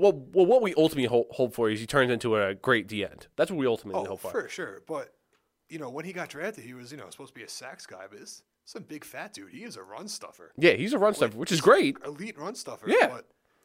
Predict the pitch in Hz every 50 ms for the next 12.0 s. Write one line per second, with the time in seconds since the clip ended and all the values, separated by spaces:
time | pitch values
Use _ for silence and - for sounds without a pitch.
0 | _ _ _ _ _ _ _ _ _ _ _ 151 190 214 208 - 208 175 131 -
1 | 131 101 - - _ _ - 131 147 185 190 135 151 135 117 - 101 95 - 170
2 | 156 117 113 - - 160 139 135 131 127 120 113 104 _ 104 92 87 - - _
3 | - - _ _ _ - 120 123 120 123 120 - 139 139 135 135 - _ - -
4 | - _ _ - 143 131 123 123 127 135 135 135 123 135 139 139 139 131 - -
5 | 139 127 123 120 117 - - 139 127 120 - 117 117 113 - - - 123 113 -
6 | 120 117 110 107 98 95 110 117 113 107 104 98 107 - - 135 117 107 117 113
7 | - 127 123 117 - 127 110 110 - 117 107 107 104 - 110 104 95 - - 117
8 | 117 110 - 101 98 - - 101 95 92 90 - - 123 131 - 127 117 117 113
9 | 110 107 107 - - - - - 110 107 107 101 98 - - 110 107 98 - -
10 | _ _ - - - 117 127 139 113 - 90 85 - - 92 90 - - 98 -
11 | - 117 123 117 - - - - - - - - - 107 - - - - -